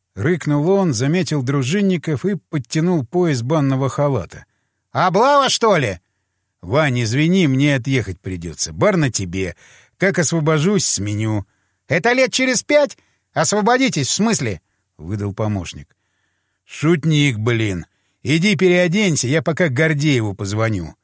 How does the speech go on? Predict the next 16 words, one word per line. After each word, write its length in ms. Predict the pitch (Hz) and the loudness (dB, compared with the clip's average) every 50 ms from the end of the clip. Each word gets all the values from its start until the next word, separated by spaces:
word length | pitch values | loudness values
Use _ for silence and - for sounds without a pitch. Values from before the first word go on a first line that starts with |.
| _ _ _ _ _ _ _ _ _ _ _ _ | _ _ _ _ _ _ _ _ _ _ _ _
«Это 280 | - 165 202 196 233 196 | -2 0 0 0 0 2
кому?» — 420 | 254 247 226 220 233 254 269 214 - _ _ _ _ _ _ - | 2 2 4 4 4 4 4 2 0 _ _ _ _ _ _ -12
насторожился 680 | 92 95 - - 104 98 104 101 113 170 170 - - 131 | -10 -10 -8 -6 -6 -4 -4 -2 -2 -4 -4 -4 -4 -2
младший 380 | 123 127 131 117 - 120 101 | -2 -2 -2 -2 -4 -6 -6
сержант. 520 | - - 117 113 98 98 87 80 78 - _ _ _ _ _ _ _ _ _ _ - | -4 -4 -4 -4 -6 -6 -8 -8 -10 -16 _ _ _ _ _ _ _ _ _ _ -8
«Начальника 840 | 92 107 131 147 143 - - 185 202 196 180 170 151 123 - 127 | -4 -2 -2 -2 -2 0 0 2 2 4 4 2 2 0 0 0
в 100 | 123 135 139 | 0 0 0
известность 520 | 131 147 165 185 160 120 123 117 107 - | 0 2 2 2 2 0 0 -2 -4 -4
поставлю», — 640 | - 131 131 127 - - 135 104 85 82 78 65 60 _ _ _ _ _ _ _ _ _ _ _ | -2 0 0 0 0 0 -2 -2 -2 -4 -8 -12 -16 _ _ _ _ _ _ _ _ _ _ _
пояснил 460 | - 90 98 101 - 123 123 127 123 | -10 -8 -6 -6 -4 -4 -4 -4 -2
я, 420 | 127 147 196 208 208 208 185 139 - _ _ _ - | -2 -2 0 2 2 2 2 0 -2 _ _ _ -8
но 180 | 98 151 208 190 | -4 -4 -2 -2
телефонный 600 | - - 170 160 160 - - 180 170 160 156 151 | -2 -2 -2 -2 -2 0 -2 -2 0 0 0 0
аппарат 360 | 135 - - 156 160 151 120 | 0 -2 -2 -2 0 0 -2
зазвонил 520 | 104 123 120 120 123 135 135 135 131 127 117 | -2 -4 -4 -2 -2 -2 0 0 0 -2 -2
сам. 340 | - - 90 73 69 67 | -4 -4 -6 -8 -12 -18